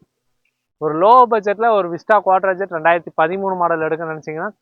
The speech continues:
கம்பல்சரி கிளம்பி வாங்க. வெறும் ஒரு லட்சத்தி முப்பத்தையாயிரம் மட்டும் இந்த வண்டி கோட் பண்ண போறேன். அதுவும் ஃபிக்ஸ்டு பிரைஸ் இல்ல.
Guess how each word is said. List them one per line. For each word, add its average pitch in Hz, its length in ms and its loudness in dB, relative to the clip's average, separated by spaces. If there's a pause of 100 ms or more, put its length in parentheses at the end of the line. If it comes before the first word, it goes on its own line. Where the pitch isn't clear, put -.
கம்பல்சரி 151 400 -6
கிளம்பி 156 300 -2
வாங்க. 151 160 0 (140)
வெறும் 208 320 2
ஒரு 226 160 2
லட்சத்தி 247 400 0 (100)
முப்பத்தையாயிரம் 202 680 2
மட்டும் 208 200 -4
இந்த 202 120 0
வண்டி 185 140 -4 (100)
கோட் 185 200 2
பண்ண 180 200 0
போறேன். 185 220 2 (640)
அதுவும் 247 320 4
ஃபிக்ஸ்டு 226 320 -2
பிரைஸ் 175 240 0
இல்ல. 143 100 -2